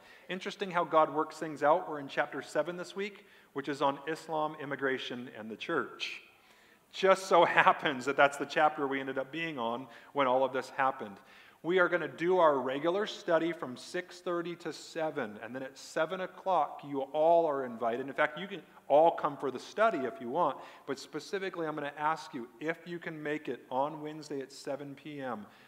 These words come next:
the more that we can get here, the better. I'm gonna give you a specific list of things that we are gonna pray for together when it comes to praying for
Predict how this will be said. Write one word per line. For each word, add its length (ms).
the 100
more 480
that 120
we 120
can 180
get 160
here, 160
the 80
better. 400
I'm 60
gonna 160
give 180
you 140
a 100
specific 720
list 320
of 120
things 300
that 140
we 140
are 100
gonna 140
pray 260
for 220
together 680
when 100
it 120
comes 260
to 80
praying 400
for 160